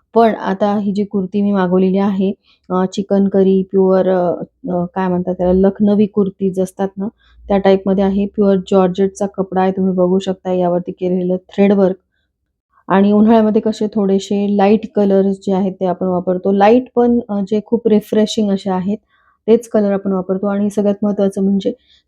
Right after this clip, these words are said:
चिकन करी लखनवी कुर्ती ज्या आहेत त्या खूप ट्रेंडमध्ये असतात उन्हाळ्यामध्ये,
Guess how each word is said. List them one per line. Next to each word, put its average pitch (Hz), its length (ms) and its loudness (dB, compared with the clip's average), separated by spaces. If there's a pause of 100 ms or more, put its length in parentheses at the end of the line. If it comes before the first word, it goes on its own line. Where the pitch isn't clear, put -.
चिकन 226 340 4
करी 208 280 2
लखनवी 208 360 0
कुर्ती 202 380 -2
ज्या 185 200 -4
आहेत 190 280 -4
त्या 185 200 -6 (100)
खूप 247 280 0
ट्रेंडमध्ये 196 500 0
असतात 180 260 -8
उन्हाळ्यामध्ये, 180 640 -4